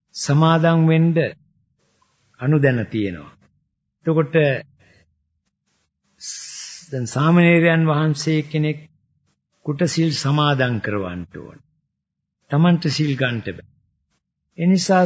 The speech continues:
සිල් දීමක් සඳහන් වෙනවා. එතකොට විශේෂයෙන් සිල් නෙමෙයි.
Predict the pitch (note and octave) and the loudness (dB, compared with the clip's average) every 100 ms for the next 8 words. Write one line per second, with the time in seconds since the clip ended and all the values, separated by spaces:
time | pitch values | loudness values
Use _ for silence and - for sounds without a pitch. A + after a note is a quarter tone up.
0 | F3+ - D#3 F#3 D#3 B2 D#3+ G3+ G#3 G#3+ | 0 -4 0 0 0 2 4 6 4 2
1 | - - _ _ _ _ _ _ - D#3 | -4 -20 _ _ _ _ _ _ -2 2
2 | E3+ E3+ F3+ D#3 C#3+ D3 D#3+ F3+ F3 - | 4 4 4 4 2 2 0 -2 -6 -16
3 | _ _ _ _ _ _ _ _ _ _ | _ _ _ _ _ _ _ _ _ _
4 | _ _ _ _ _ - D3+ D#3 C#3+ D#3 | _ _ _ _ _ -6 0 0 0 0
5 | C#3+ C3 A2+ - _ _ - _ _ C3 | 2 0 -6 -16 _ _ -20 _ _ -10
6 | A#2 F#3 D3+ F#3+ F3 D3 C#3+ - - F#3 | 0 2 4 2 2 0 -6 -18 0 2
7 | E3+ C#3+ D#3+ C#3+ G2 | 4 4 2 0 -4